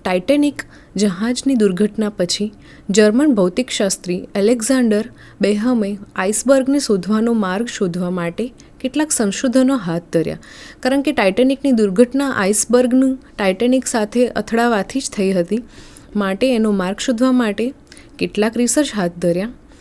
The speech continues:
આ ભૌતિકશાસ્ત્રીએ ઇકો સાઉન્ડિંગની ટેકનિક શોધી કાઢી, જે આઇસબર્ગને જોવામાં બિનકાર્યક્ષમ સાબિત થઈ, પરંતુ સમુદ્રની ઊંડાઈ માપવા માટેનું એક ઉત્તમ સાધન સાબિત થઈ,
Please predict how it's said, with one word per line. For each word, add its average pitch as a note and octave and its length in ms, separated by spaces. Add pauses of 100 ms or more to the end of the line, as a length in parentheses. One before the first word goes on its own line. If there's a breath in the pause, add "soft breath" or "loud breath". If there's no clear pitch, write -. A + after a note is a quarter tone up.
(760 loud breath)
આ C4 140
ભૌતિકશાસ્ત્રીએ A3 1080 (360 loud breath)
ઇકો A#3 280
સાઉન્ડિંગની B3+ 640
ટેકનિક A#3 420
શોધી F#3 340
કાઢી, D#3+ 380 (360 loud breath)
જે C4+ 240
આઇસબર્ગને G3+ 680
જોવામાં G#3 600 (280 loud breath)
બિનકાર્યક્ષમ A3+ 720
સાબિત F#3 460
થઈ, A3+ 300 (300 loud breath)
પરંતુ A#3 440
સમુદ્રની A#3 640
ઊંડાઈ G3 500
માપવા A3+ 420
માટેનું G#3 600
એક A3+ 240
ઉત્તમ C4 360
સાધન G3+ 400
સાબિત F3+ 400
થઈ, A3+ 260